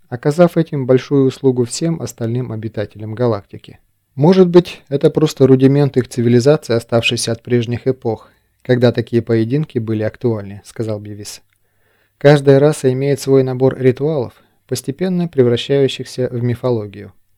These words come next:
Палата лордов Клинонской империи может вынудить императора отречься от престола, например.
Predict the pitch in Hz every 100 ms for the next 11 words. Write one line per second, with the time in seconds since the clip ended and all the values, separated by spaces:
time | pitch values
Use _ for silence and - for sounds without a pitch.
0 | _ _ _ _ _ _ 123 120 120 120
1 | 120 135 120 123 - 120 123 123 - 120
2 | 120 156 156 147 139 _ - 135 180 170
3 | 165 160 156 147 147 139 147 165 165 156
4 | 151 123 127 113 120 110 - 120 - 135
5 | - 110 104 107 117 120 107